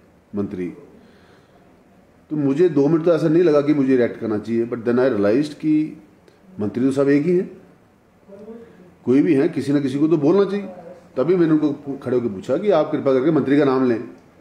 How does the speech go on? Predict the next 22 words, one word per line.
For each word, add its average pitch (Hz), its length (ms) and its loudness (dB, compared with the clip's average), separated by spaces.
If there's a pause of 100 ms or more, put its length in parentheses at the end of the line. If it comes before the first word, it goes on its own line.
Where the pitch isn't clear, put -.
(800)
अगर 127 140 2
आप 135 120 -2
में 131 80 2
हिम्मत 123 240 2
है 98 60 -6
तो - 460 -16
बताइए 123 460 0 (520)
किस 156 160 0
मंत्री 160 260 2
को 156 100 4
आप, 156 180 0 (720)
वो 127 120 2
भी 165 140 2
जो 170 100 2
मैंने 170 160 2
बोला 160 200 2
उसकी 151 220 2
copy 135 240 0
भी 139 80 0
मेरे 135 180 -2
पास 127 200 -4
है, 113 80 -20